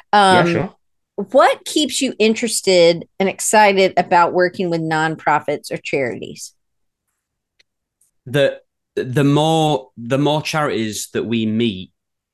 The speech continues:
Speaker 1: they all have the same problems. They all struggle with, uh, di-, digital is very new in the world in the grand scheme of things. And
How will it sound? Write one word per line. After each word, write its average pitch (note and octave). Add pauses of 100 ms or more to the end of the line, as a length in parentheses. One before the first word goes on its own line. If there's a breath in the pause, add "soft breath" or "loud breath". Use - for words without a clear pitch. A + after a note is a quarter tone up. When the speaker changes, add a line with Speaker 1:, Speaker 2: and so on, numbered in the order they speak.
Speaker 1:
they A2+
all A#2+
have G#2+
the G#2
same G#2 (120)
problems. B2
They A2+
all G#2+
struggle A2+
with, G#2 (960)
uh, -
di-, D#3+ (100)
digital E3+
is B2+
very B2+
new A2+
in B2
the G#2+
world G2+
in G2+
the G2+
grand G2
scheme G2+
of G2+
things. A2+ (400 soft breath)
And A#2